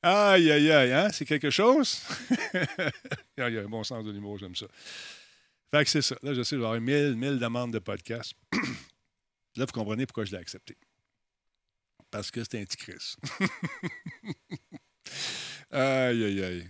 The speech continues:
Non, non, il est, c'est, c'est drôle. C'est super drôle. Bon, bon, bon. Regarde Black Shield qui veut faire du, des billes. <laughs> Je peux-tu aller souper avant, les gars ?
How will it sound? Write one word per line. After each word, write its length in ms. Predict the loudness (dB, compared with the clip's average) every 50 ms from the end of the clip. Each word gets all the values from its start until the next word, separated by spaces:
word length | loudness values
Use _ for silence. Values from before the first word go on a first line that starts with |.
| -18 _ -10
Non, 180 | -8 -6 -6
non, 160 | -4 -4 -4 -4
il 100 | -4 -6
est, 160 | -8 -10 -12
c'est, 240 | -14 -14 -14 -12 -10
c'est 140 | -10 -8 -8
drôle. 260 | -8 -10 -10 -12 -12 -12
C'est 140 | -10 -8 -8
super 280 | -8 -8 -8 -12 -12
drôle. 180 | -12 -14 -18 -20 -20 _ -4
Bon, 360 | 0 4 6 6 6 6 6
bon, 240 | 4 2 2 2 2
bon. 140 | 0 0 -2
Regarde 260 | 0 0 0 2 2
Black 200 | 2 0 2 0
Shield 300 | 0 0 0 0 0 -2
qui 100 | -2 -4
veut 140 | -4 -4 -4
faire 200 | -4 -4 -4 -4
du, 280 | -4 -6 -8 -8 -8 -6
des 220 | -6 -4 -4 -4
billes. 400 | -2 -2 -4 -4 -4 -8 -12 -16 _ _ _ _ _ _ -14
<laughs> 220 | -14 -14 -10 -8 -8 -8 -8 -8 -10 -10 -10 -10 -12 -18 _ -14 -14 -12 -12 -12 -12 -14 -16 -18 -20 -20 -20 _ _ _ _ -12
Je 100 | -8 -4
peux-tu 180 | -2 2 2
aller 140 | 4 4 4
souper 380 | 4 2 0 0 0 0 2 2
avant, 240 | 2 2 2 0 0
les 160 | -2 -4 -4
gars ? 180 | -4 -6 -10